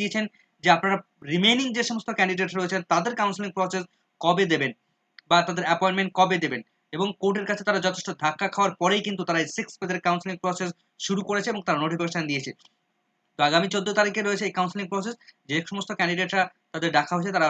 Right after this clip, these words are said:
সবাই কাউন্সেলিং প্রসেসে পৌঁছে যাবেন। চোদ্দ তারিখে, চোদ্দই মে রয়েছে সমস্ত ক্যান্ডিডেটের একই দিনে কাউন্সেলিং প্রসেস। দশটার সময় আপনারা সবাই পৌঁছে যাবেন, তার এক ঘন্টা আগে পৌঁছে যাবেন এবং all details ডকুমেন্টস নিয়ে অরিজিনাল এবং তার জেরক্স কপি দু কপি নিয়ে যাবেন। নিয়ে সরাসরি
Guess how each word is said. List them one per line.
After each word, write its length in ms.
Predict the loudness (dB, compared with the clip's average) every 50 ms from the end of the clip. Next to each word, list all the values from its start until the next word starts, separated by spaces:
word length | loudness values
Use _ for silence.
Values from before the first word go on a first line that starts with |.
| 2 2
সবাই 180 | 2 2 0 0
কাউন্সেলিং 280 | 0 -4 -4 -4 -8 -8 _
প্রসেসে 280 | -6 -6 -6 -8 -14 -10 _
পৌঁছে 200 | -8 -8 -8 -6 -6
যাবেন। 160 | -4 -4 -4 -6 _ _ _ _ _ _ -2
চোদ্দ 180 | -2 0 0 0 0
তারিখে, 200 | 0 -2 -2 -4 -4 -4
চোদ্দই 240 | -4 -4 -2 -2 0 0
মে 60 | 2
রয়েছে 200 | 2 0 0 -2 -4 -6
সমস্ত 240 | -4 -6 -6 -6 _ -8 -4 -2
ক্যান্ডিডেটের 420 | -2 -2 -2 -4 -4 -4 -4 -2 -2 -4
একই 140 | -4 -2 -4
দিনে 120 | -4 -4 -2 -2
কাউন্সেলিং 300 | -2 -4 -4 -4 -8 -10 -8 _
প্রসেস। 280 | -4 -4 -2 -4 -6 -8 _ _ _ _ _ _ _ -4
দশটার 240 | -4 -2 -2 -4 -6
সময় 160 | -4 -4 -4 -2
আপনারা 200 | -2 -4 -6 -4 -4
সবাই 160 | -2 -2 -2 -2 -2
পৌঁছে 220 | -4 -4 -2 -4
যাবেন, 140 | -2 -2 -4 -6 _ _ _ _ _ _
তার 100 | -2 -2 0
এক 60 | -4 -2 -4
ঘন্টা 160 | -2 0 0 0
আগে 100 | 0 -2 -4 -4
পৌঁছে 180 | -4 -4 -2 -4
যাবেন 140 | -4 -2 -2 -2
এবং 80 | 0 4 4
all 120 | 4 4 4 0 -6
details 280 | -6 -4 -4 -4 -4 -8 -16 _ -20 -20 -18 _ -2
ডকুমেন্টস 340 | -2 -2 0 -4 -4 -4 -4 -2 -2
নিয়ে 140 | 0 0 -2 -2 _ _ _ _ _ 0
অরিজিনাল 380 | 2 2 2 2 0 2 2 2
এবং 80 | 2 0 0 0
তার 100 | 0 -2 0 0
জেরক্স 280 | 2 2 2 2 0 -4 -4
কপি 160 | -4 -4 -4 -4 -4
দু 60 | -2 -2
কপি 160 | 0 -2 0 0 0
নিয়ে 120 | 0 2 2
যাবেন। 160 | 2 0 -2 _ _ _ _ _ _ _
নিয়ে 200 | -4 -2 -2 -2 -4 -6 _ _ 0
সরাসরি 380 | 2 2 2 2 0 -4 -4